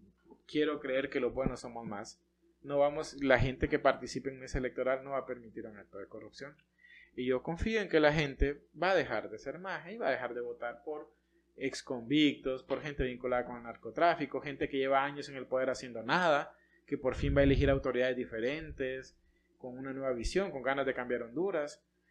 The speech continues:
Pero yo no puedo creer que sigamos votando por Gianni Rosenthal. Llevan toda su vida queriendo ser presi-, no necesitan dinero, no necesitan nada.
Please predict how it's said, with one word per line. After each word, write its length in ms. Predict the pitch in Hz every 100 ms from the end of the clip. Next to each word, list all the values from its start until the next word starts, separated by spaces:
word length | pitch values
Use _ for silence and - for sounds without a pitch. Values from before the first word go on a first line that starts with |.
| - -
Pero 120 | 135 127
yo 100 | 123
no 160 | 185
puedo 220 | - 185 -
creer 280 | 147 127 120
que 100 | 127
sigamos 360 | 113 117 113
votando 500 | 110 113 117 113 113
por 240 | - 113 98
Gianni 300 | 123 113 117
Rosenthal. 600 | 101 98 - 113 101 104
Llevan 300 | 117 120 123
toda 240 | 147 156
su 140 | 160 160
vida 240 | 156 170
queriendo 260 | 160 147 147
ser 140 | 151
presi-, 220 | 151 147 160
no 180 | 160
necesitan 480 | 185 180 170 165 170
dinero, 380 | 160 143 185 190
no 80 | 156
necesitan 360 | 165 170 151
nada. 300 | 131 160 175